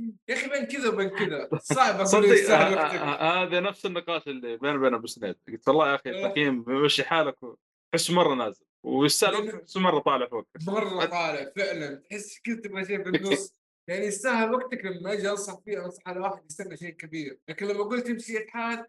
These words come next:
Speaker 1: إيه، لا، هذا بينه وبين <laughs> جاي في النص هذا. آه، ما أدري، ممكن مشي الحال مع العاقة. <laughs>
Speaker 2: ممكن،
Speaker 1: تعرف يستخدم
Speaker 2: ممكن.
Speaker 1: العاقة،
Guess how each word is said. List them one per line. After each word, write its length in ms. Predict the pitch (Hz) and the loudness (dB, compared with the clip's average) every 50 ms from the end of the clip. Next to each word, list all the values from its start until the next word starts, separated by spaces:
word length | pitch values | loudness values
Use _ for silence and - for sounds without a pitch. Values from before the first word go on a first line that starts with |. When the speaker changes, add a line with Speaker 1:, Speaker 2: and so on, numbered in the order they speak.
| - 214 | -10 -8
Speaker 1:
إيه، 520 | 220 214 220 220 220 220 208 202 - _ _ - | -8 -6 -6 -6 -6 -8 -8 -8 -10 _ _ -10
لا، 180 | - 170 180 190 | -10 -8 -6 -4
هذا 360 | 202 247 247 214 214 202 185 | -4 -2 -2 0 0 0 2
بينه 260 | 220 247 254 240 214 | 2 2 2 2 2
وبين 220 | 185 180 180 180 - - - - | 0 0 -2 -2 -4 -6 -10 -10
<laughs> 60 | - | -10
جاي 260 | 208 175 196 202 190 185 | -6 -2 0 0 2 0
في 60 | 185 | 0
النص 340 | 180 185 208 196 - - 190 | -2 -6 -6 -8 -8 -8 -8
هذا. 300 | 175 156 131 - 131 - _ _ - | -8 -8 -8 -10 -12 -16 _ _ -6
آه، 300 | 226 226 233 240 240 233 | -2 -2 0 0 -2 -2
ما 140 | 233 262 269 | -4 -2 -2
أدري، 180 | 233 226 208 | 0 0 0
ممكن 480 | 214 220 226 - - 262 262 240 226 220 214 208 196 196 - - - _ _ _ _ _ - 208 | 0 0 -2 -6 -6 -4 -4 -4 -2 -2 -2 -2 -2 -4 -8 -14 -18 _ _ _ _ _ -6 -2
مشي 300 | 214 220 - - 214 202 | -2 -2 -2 -2 -4 -6
الحال 380 | 196 180 214 208 202 190 180 | -4 -2 0 0 0 0 -2
مع 120 | 165 160 165 | -2 -2 -2
العاقة. 340 | 180 185 185 190 190 202 214 - - - - - _ _ - | -2 0 -2 -2 -2 -2 -2 -2 -2 -2 -6 -8 _ _ -10
<laughs> 400 | 196 196 202 233 240 - - - | -8 -8 -8 -8 -10 -10 -4 0
Speaker 2:
ممكن، 180 | - - 233 226 | 4 4 4 4
Speaker 1:
تعرف 120 | 208 - 208 | 4 2 -2
يستخدم 420 | 208 - - 220 - - - 190 | -4 -4 -4 -6 -6 -6 -6 -6
Speaker 2:
ممكن. 120 | 180 180 | -6 -4
Speaker 1:
العاقة، 460 | 185 190 185 - - - 240 247 240 | -2 -2 -2 -2 -2 -4 -4 -4 -4